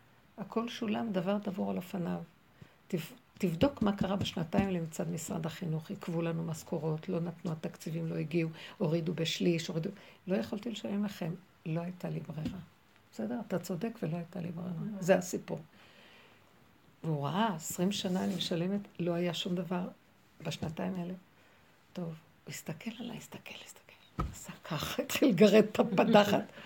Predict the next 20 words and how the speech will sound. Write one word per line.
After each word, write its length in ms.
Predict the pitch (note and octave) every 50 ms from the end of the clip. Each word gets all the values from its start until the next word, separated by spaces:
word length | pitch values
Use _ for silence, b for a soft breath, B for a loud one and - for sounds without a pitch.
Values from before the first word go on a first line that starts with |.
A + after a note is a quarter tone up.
| B B B B B B B A#3+
סגר 400 | - B3+ B3 - - G3 F#3+ G#3
את 60 | G3+
זה. 140 | - - - - - - -
אה, 180 | - A#3+ G#3
אז 160 | G3 E3 E3
הוא 80 | G3+ F#3
אומר 260 | F#3+ G3 G3+ G#3 G3
לי, 360 | G3 F#3+ F#3+ F#3 F#3 F#3 F3 F3+ F3+ b b b b b b b b b - - - - - - - - -
"טוב, 240 | - F#3 E3+ D#3 - - - - - - - -
אז 140 | - G#3+ F3+
מאיפה 260 | F#3+ A3+ B3 B3 C#4+
את 100 | - -
חושבת 320 | - G3+ - G#3+ F#3+ G3+ G3+
שאפשר 340 | - - - - G3 F3+ F3+
לשלם 520 | F3+ F3 - - G3+ E3+ E3+ F3 D#3+ E3
את 140 | D#3+ - E3+
הכסף 460 | D#3+ - E3 D#3 - - - - -
הזה?" 160 | - D3+ D3+ D3 - - - - _ _ - _ _ _ _ _ _ _ _ - _ _ - - - - - _ - - A3+ E3
אמרתי 320 | D#3+ E3+ E3+ - - G3
לו, 380 | F3 E3+ E3+ E3 E3+ E3+ F3